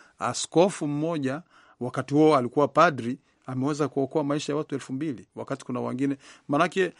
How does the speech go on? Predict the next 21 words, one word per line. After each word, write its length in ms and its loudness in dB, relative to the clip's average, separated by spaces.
ni 140 2
katika 500 0
hali 240 6
kama 200 0
nilivyosema, 720 0
kuweza 280 0
kusema, 340 -6
"Jameni, 440 -2
hata 300 -6
kwamba 300 -2
kuna 260 -8
watu 380 0
walihusika 720 -4
katika 300 -8
mauaji 540 -8
ya 60 -12
halaiki, 400 -12
lakini 220 -6
kuna 180 -6
wengine 440 -2
ambao 460 -4